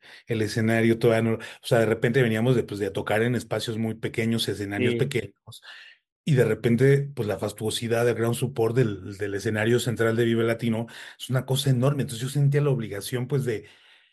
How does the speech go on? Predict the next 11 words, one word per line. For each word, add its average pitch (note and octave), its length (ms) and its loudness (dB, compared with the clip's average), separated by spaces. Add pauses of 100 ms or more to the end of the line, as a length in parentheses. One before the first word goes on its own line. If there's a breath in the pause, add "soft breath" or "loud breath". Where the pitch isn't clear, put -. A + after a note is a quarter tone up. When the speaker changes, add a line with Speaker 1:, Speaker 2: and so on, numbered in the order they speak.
(440 soft breath)
Speaker 1:
de, A#2+ 260 -10
de B2 180 -2
llenarlo C#3 540 6
por C#3+ 140 6
un C#3+ 160 8
lado, C3 280 6
¿no? C3 140 2
Escénicamente, C#3 600 0
pero C#3+ 200 -4
por B2+ 140 -4
otro, D3 420 -4